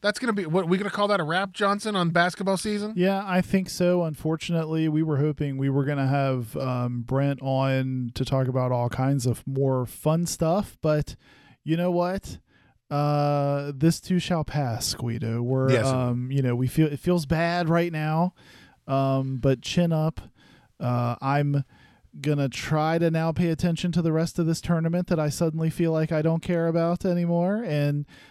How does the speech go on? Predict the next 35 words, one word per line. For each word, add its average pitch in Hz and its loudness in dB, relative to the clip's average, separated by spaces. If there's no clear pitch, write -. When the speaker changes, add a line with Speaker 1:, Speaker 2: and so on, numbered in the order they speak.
Speaker 1:
Yeah, 165 2
I 143 6
Speaker 2:
uh, - 6
Speaker 1:
mean, 151 4
are 151 2
you 156 2
guys 190 2
gonna, 180 -2
are 147 2
you 156 2
gonna 170 0
be 147 0
able, 156 2
Brent, 151 -2
to 151 0
watch 123 0
any 143 0
more 139 2
games? 123 0
Are 117 -2
you, 107 -6
I 147 0
know 170 0
you're 160 2
a 151 0
Mar-, 160 -2
you're 190 0
a 214 -2
March 202 0
Madness, 165 0
you 147 2
know, 120 0
lover, 139 2
but, 110 -4
like, 107 -6